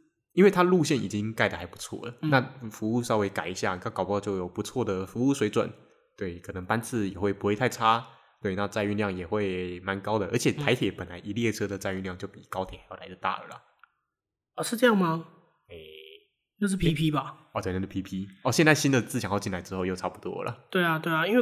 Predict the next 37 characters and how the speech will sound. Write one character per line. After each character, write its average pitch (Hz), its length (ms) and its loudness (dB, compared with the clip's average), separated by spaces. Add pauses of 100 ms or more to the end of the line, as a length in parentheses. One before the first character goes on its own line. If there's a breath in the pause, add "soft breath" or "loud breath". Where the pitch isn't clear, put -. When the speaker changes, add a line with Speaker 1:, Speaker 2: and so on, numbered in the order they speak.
Speaker 2:
高 226 200 4
铁 147 240 0
十 - 240 -4
二 170 280 2
节 131 360 -8
嘛。 131 120 -4
Speaker 1:
然 131 100 0
后 98 160 0
每 90 180 -4
一， 92 180 -4 (220)
然 90 120 -8
后 101 100 0
每 98 180 -2
一 98 160 -2
节， - 480 -12
就 127 120 4
是 131 40 8
每 104 140 2
一 101 80 0
排 87 220 -6
可 - 180 -10
以 92 140 -4
坐 101 180 -4
五 90 160 -10
个 92 100 -4
位 92 140 -2
置。 92 80 -2
Speaker 2:
五 143 60 0
个 139 40 -2
嘛， 135 160 -2
然 135 160 0
后 156 80 4
十 143 200 -4
七、 156 180 0
十 151 120 -8
八 139 200 2
排 - 140 -2